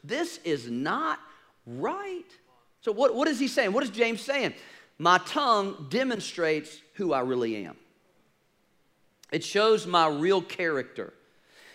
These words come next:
Character is, uh, about consistency. Character is honesty. Character is integrity.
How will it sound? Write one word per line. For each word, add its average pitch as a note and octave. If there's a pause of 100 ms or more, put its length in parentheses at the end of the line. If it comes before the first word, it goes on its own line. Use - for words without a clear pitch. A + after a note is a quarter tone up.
(140)
Character B3+ (140)
is, F3+ (480)
uh, - (400)
about F#3+
consistency. - (1080)
Character A#3
is F3+ (100)
honesty. F3+
Character A3+ (360)
is F3+ (400)
integrity. E3